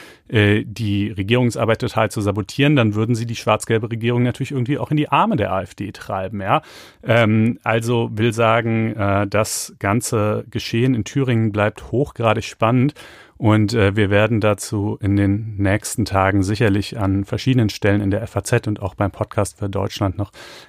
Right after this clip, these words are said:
äh, eine Menge Berichterstattung, äh, ja, liefern.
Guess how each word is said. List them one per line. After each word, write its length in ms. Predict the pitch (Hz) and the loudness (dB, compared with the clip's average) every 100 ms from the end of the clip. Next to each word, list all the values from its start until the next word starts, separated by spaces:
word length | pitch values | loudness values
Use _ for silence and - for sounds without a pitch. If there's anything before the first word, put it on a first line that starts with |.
| - | -2
äh, 120 | 104 | 0
eine 320 | 104 101 95 | 2 2 4
Menge 420 | 92 95 110 107 | 4 4 4 4
Berichterstattung, 1000 | 104 104 104 - 98 - 95 - 95 95 - 143 | 2 -2 -4 -6 -8 -6 -6 -4 -2 -2 -4 -6
äh, 200 | 92 87 - - | -6 -6 -8 -8
ja, 220 | 87 82 _ _ _ - | -8 -8 _ _ _ -4
liefern. 300 | 104 92 87 | -2 -2 -4